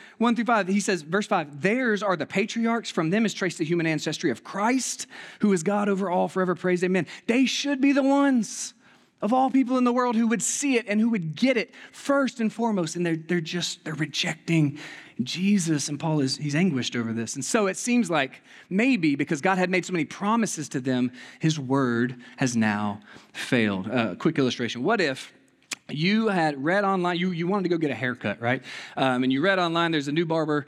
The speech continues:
in town, and he's supposed to just be the greatest barber in the whole world.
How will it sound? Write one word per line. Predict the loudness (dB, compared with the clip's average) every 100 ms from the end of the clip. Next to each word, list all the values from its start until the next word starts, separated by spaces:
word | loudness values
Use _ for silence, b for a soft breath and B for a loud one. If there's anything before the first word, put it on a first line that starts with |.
| B -2
in | -2
town, | 0 0 0
and | 0
he's | 0 0
supposed | -2 -2 -2 -2
to |
just | -4 -2
be | -2
the | 0
greatest | 0 0 -2
barber | 0 0 0 -2
in | -2
the | -4
whole | 0 0 0
world. | 0 -4 -8